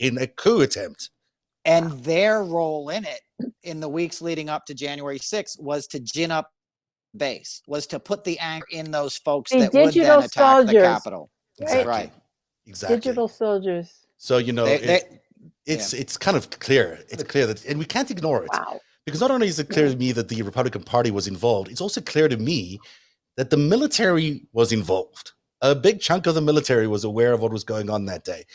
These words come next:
Speaker 1: There's no ways they didn't send in their, their, the National Guard 'cause of optics. They didn't send the National
Speaker 3: No.
Speaker 1: Guard because they wanted to let them into the building. They wanted
Speaker 3: Yes.
Speaker 1: the insurrection. They
Speaker 3: Yes.
Speaker 1: wanted
Speaker 3: Yes.
Speaker 1: the coup, because
Speaker 3: Yes.
Speaker 1: without the coup,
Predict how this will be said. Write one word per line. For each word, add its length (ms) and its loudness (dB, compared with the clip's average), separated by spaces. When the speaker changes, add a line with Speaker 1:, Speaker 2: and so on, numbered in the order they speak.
Speaker 1:
There's 180 0
no 160 8
ways 320 6
they 80 0
didn't 260 0
send 260 0
in 160 -2
their, 240 -4
their, 340 2
the 80 0
National 360 -2
Guard 240 2
'cause 120 -10
of 200 -6
optics. 480 -2
They 140 2
didn't 260 -2
send 200 4
the 40 2
National 340 2
Speaker 3:
No. 60 0
Speaker 1:
Guard 240 6
because 220 -2
they 100 2
wanted 300 0
to 80 -2
let 240 2
them 160 -2
into 240 -2
the 80 -2
building. 480 2
They 180 4
wanted 640 2
Speaker 3:
Yes. 200 6
Speaker 1:
the 80 2
insurrection. 680 2
They 120 4
Speaker 3:
Yes. 120 0
Speaker 1:
wanted 360 2
Speaker 3:
Yes. 220 -2
Speaker 1:
the 60 -14
coup, 340 2
because 260 4
Speaker 3:
Yes. 60 4
Speaker 1:
without 320 4
the 80 0
coup, 500 2